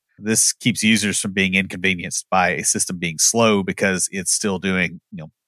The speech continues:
dot net jit compilation, or it's,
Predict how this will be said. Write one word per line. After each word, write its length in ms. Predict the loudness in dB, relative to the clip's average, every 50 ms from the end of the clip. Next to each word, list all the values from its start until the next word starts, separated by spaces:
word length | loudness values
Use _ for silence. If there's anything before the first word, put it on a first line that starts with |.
| _ _ 0
dot 220 | 2 2 4 4
net 220 | 2 0 -2 -2 -2
jit 240 | -4 -4 -4 -2
compilation, 720 | -2 0 0 0 0 -2 -2 -2 -2 -2 -2 -4 -4 -6 -8 -10
or 300 | -6 -4 -2 0 0 0
it's, 400 | 2 2 0 0 2 0 0 -2